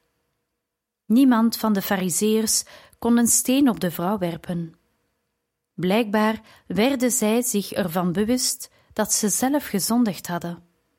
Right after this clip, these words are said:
Ook tot ons richt Jezus vandaag zijn woord. Aan ons zegt hij hetzelfde wanneer we andere mensen veroordelen,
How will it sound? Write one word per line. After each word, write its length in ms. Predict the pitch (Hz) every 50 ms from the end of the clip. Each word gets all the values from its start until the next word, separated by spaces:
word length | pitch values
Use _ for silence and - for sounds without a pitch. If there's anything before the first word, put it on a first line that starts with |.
| _ _ _ _ _ _ _ _ _ _ _ _ _ _ _ _ _ _ _ _ _ _ _ _ _ _ _ -
Ook 220 | - 277 302 294 -
tot 220 | - 269 262 -
ons 300 | 190 185 185 180 - -
richt 360 | - 196 190 208 196 - -
Jezus 380 | - 226 262 262 - 254 226 -
vandaag 420 | - 214 196 180 190 185 185 185
zijn 340 | - - - 202 214 226 214
woord. 580 | 160 165 165 170 170 170 - - - - - _ _ _ _ _ _ _ _ _ _ _ _ _ _ _ _ _ _ _ _ _ _ _ _ _ _ _
Aan 260 | - - 180 175 180
ons 240 | 190 202 190 - -
zegt 240 | - 190 - - -
hij 120 | 202 196
hetzelfde 720 | 185 190 - - - 208 220 240 233 208 226 226 226 226 - - - - - -
wanneer 320 | 208 208 214 240 247 220
we 120 | 220 -
andere 360 | - 254 262 262 247 220 214 202
mensen 420 | 208 254 269 269 - - 220 185
veroordelen, 840 | - 196 180 185 196 233 226 214 - 175 170 165 165 165 170 160 160